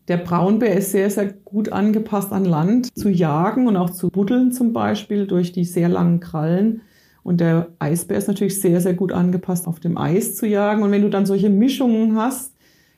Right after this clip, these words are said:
geht es zwar theoretisch, aber sie sind beide nicht optimal an den Lebensraum angepasst. Und deswegen sind die dann auch nicht so erfolgreich wie jetzt entweder der Braunbär an Land oder der Eisbär auf dem Eis.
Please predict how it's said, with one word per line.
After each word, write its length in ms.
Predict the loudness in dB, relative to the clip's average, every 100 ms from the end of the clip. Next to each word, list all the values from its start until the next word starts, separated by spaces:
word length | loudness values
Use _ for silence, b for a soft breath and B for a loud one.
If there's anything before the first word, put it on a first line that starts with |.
| b
geht 240 | -4 -2 -2
es 140 | -4
zwar 240 | -4 -6 -2
theoretisch, 480 | 0 0 0 0
aber 200 | -2 -2
sie 80 | -2
sind 220 | 0 0
beide 300 | 2 0 2
nicht 180 | 2 0
optimal 540 | -4 -4 -2 0 0 0
an 180 | 0
den 140 | 2 2
Lebensraum 560 | 2 2 -2 -2 -2
angepasst. 680 | 0 0 0 -2 -6 -10 -6
Und 160 | -4 -2
deswegen 400 | -2 -2 0 0
sind 200 | 0 0
die 80 | 2
dann 160 | 0
auch 160 | 2 2
nicht 160 | 2
so 80 | 0
erfolgreich 960 | -2 -2 2 2 0 -2 0 0 -2 -2
wie 140 | 0
jetzt 400 | 0 0 -8 -4
entweder 260 | -2 0 0
der 120 | -2
Braunbär 460 | -2 -2 0 2 2
an 120 | 0
Land 300 | 2 2 2
oder 180 | 0 -2
der 160 | -2
Eisbär 420 | -2 -2 -4 -6 -6
auf 80 |
dem 160 | -6 -6
Eis. 400 | -4 -4 -4 -10